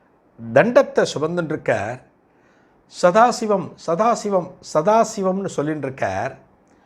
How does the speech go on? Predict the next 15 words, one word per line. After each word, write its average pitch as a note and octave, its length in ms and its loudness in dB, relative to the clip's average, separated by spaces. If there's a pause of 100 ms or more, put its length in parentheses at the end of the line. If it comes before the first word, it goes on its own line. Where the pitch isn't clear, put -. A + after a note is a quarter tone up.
(580)
அவருக்கு A3+ 600 2
முன்னாடி G3 40 2
பார்த்தா G#3+ 580 2
ஆயிரக்கணக்கான G#3 1200 0
வேத B2+ 360 2
பிராமணர்கள் E3 840 0
அமர்ந்து E3+ 340 -2
கொண்டு E3 580 0 (260)
ருத்ரம் G3 460 4 (120)
ஜபிச்சுட்டு C#3 360 -8
இருக்கார். B2+ 680 -6 (1700)
இந்த F#3+ 380 2
காட்சியை C4 560 2
பார்த்த A3 500 0
உடனே F#3 640 0